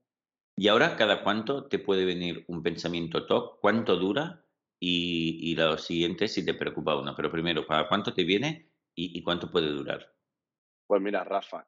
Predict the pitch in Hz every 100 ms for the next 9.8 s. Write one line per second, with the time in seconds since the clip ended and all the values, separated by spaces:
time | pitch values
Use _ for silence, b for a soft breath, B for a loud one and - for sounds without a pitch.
0 | - 120 110 98 101 - 113 95 - 107
1 | 139 165 147 139 120 135 165 110 101 92
2 | - 104 95 92 95 107 139 127 101 101
3 | 98 76 73 _ B B - 110 110 -
4 | 135 127 135 - - 98 90 98 104 95
5 | 95 92 92 87 98 120 117 104 98 101
6 | 104 - 110 117 - _ 98 101 - 113
7 | 101 92 90 - 85 104 92 - 101 -
8 | 113 107 95 90 87 92 92 90 90 85
9 | 104 135 78 92 90 - 92